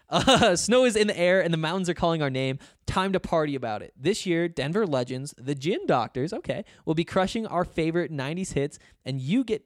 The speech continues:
the chance to take the stage and rock out with them, as in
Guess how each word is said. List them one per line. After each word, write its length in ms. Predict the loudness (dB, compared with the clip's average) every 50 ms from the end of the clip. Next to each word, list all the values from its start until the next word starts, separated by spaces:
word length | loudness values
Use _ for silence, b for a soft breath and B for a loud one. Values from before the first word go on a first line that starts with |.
| -8 -6
the 120 | -6 -6
chance 560 | -6 -6 -6 -4 -2 -2 -2 -2 -4 -6 -8
to 100 | -8 -6
take 260 | -4 -2 -2 -2 -2
the 60 | -4 -6
stage 380 | -6 -4 -4 -2 -2 -2 -4
and 120 | -4 -4 -2
rock 220 | -2 -2 -2 0
out 160 | 0 0 0
with 200 | 0 -2 -4 -4
them, 220 | -6 -12 -12 -12 -16 b b b b b -6
as 200 | -4 -4 -2 0
in 240 | -2 -2 -2 -4